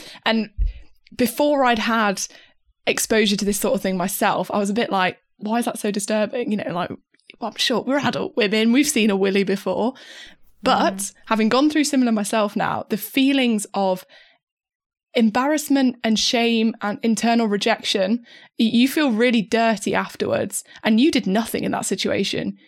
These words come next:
Speaker 1: You didn't e-, y-, y-, your eyes happened to be, uh, sometimes you can't even avoid it. Like, I had a friend who,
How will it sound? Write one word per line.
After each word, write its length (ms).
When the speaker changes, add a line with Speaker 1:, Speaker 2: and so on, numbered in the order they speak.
Speaker 1:
You 100
didn't 180
e-, 360
y-, 140
y-, 100
your 180
eyes 300
happened 320
to 80
be, 420
uh, 180
sometimes 440
you 60
can't 220
even 100
avoid 340
it. 220
Like, 140
I 80
had 80
a 40
friend 320
who, 280